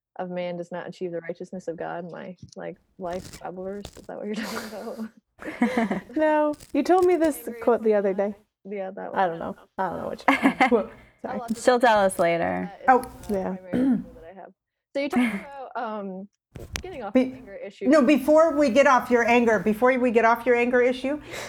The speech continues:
Speaker 4: at the sc-,
Speaker 1: <laughs>
Speaker 4: no, no, it, uh, be-, this might help. Um, at the school I was telling you that I grew up in,
Speaker 1: Uh-huh.
Speaker 4: they had what we called a mush area. And in morning meeting, and you planned your, I think,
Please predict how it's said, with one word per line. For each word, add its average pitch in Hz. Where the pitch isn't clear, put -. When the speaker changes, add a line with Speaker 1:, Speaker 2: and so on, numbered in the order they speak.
Speaker 4:
at 240
the 254
sc-, -
Speaker 1:
<laughs> 269
Speaker 4:
no, 262
no, 254
it, 254
uh, 226
be-, 208
this 247
might 226
help. 208
Um, 185
at 233
the 226
school 240
I 226
was 226
telling 240
you 226
that 220
I 214
grew 208
up 220
in, 285
Speaker 1:
Uh-huh. 202
Speaker 4:
they 196
had 196
what 208
we 190
called 185
a 180
mush 202
area. -
And 202
in 190
morning 226
meeting, 214
and 202
you 196
planned 208
your, 208
I 202
think, 311